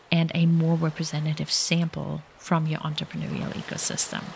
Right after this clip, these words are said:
After you've done phase one of research design and phase two of data collection,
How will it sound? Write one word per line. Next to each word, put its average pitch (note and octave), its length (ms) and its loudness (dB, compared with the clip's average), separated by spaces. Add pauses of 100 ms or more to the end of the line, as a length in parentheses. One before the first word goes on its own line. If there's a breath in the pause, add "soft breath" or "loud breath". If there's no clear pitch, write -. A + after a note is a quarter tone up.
(2750)
After E3+ 280 0
you've G#3 240 2
done G#3 320 6
phase G#3 500 2
one A3 220 2
of A3+ 160 -4
research A#3 400 0
design D#3 580 -2
and D#3+ 200 -8
phase - 360 -2
two A#3 180 -2
of A3+ 140 -4
data A#3+ 240 4
collection, D#3+ 680 -2